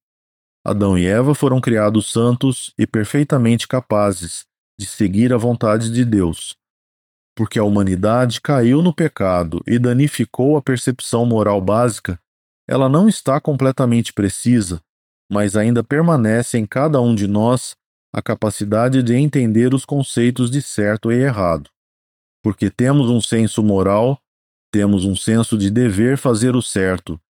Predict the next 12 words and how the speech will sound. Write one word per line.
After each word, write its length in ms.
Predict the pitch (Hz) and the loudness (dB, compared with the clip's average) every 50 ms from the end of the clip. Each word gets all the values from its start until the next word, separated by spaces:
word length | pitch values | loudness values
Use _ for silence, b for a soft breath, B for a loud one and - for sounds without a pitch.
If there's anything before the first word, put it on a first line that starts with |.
| _ _ _ _ - | _ _ _ _ -4
e 60 | - 123 | 0 2
nos 200 | 127 127 117 - | 2 2 0 0
sentimos 520 | - 113 95 - - 104 98 98 87 - | -2 -2 -2 0 0 0 0 0 0 -2
culpados 720 | - 104 92 87 - 104 104 110 120 127 120 113 107 - | -2 -2 -2 -2 0 0 0 2 2 2 2 0 -2 -2
se 80 | - 117 | -4 -4
cometemos 580 | - 117 107 101 95 - - 117 117 117 98 101 | -2 0 0 0 0 0 0 0 0 0 0 0
um 80 | 107 | -2
pecado. 540 | 98 107 92 - - 92 80 78 78 71 - _ _ _ _ _ _ _ _ _ _ _ _ _ _ _ _ _ _ _ - | -2 -2 -4 -4 -2 -2 -2 -2 -2 -4 -8 _ _ _ _ _ _ _ _ _ _ _ _ _ _ _ _ _ _ _ -4
Não 220 | 107 110 107 98 | -2 0 0 0
somos 480 | - - - 131 131 131 117 101 - - | -2 -2 -2 0 2 2 2 0 0 -2
como 220 | - 107 101 95 | -2 -2 0 0
animais 680 | 90 87 85 95 110 120 120 113 98 - - - - - | 0 0 0 0 0 2 2 0 0 -2 -4 -10 -14 -16